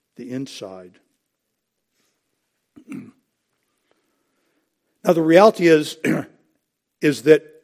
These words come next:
we could have, God could have given us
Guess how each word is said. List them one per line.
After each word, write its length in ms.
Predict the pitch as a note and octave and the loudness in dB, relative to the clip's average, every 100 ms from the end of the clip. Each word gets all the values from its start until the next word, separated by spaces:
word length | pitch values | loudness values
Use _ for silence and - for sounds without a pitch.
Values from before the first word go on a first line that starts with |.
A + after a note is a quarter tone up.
| _ _ _ _ - | _ _ _ _ -8
we 220 | C3+ D#3+ | 0 0
could 260 | - G#3 E3 | 6 6 8
have, 500 | B2+ A2+ B2+ - _ _ _ _ - A2+ | 0 -2 -6 -10 _ _ _ _ -20 -2
God 300 | D3 D#3+ D#3+ | 2 2 2
could 160 | - C#3 | -2 0
have 220 | D#3 B2 | -2 0
given 300 | D#3+ C#3+ A2+ | -2 -2 -8
us 400 | G#2 G2+ - | -12 -16 -20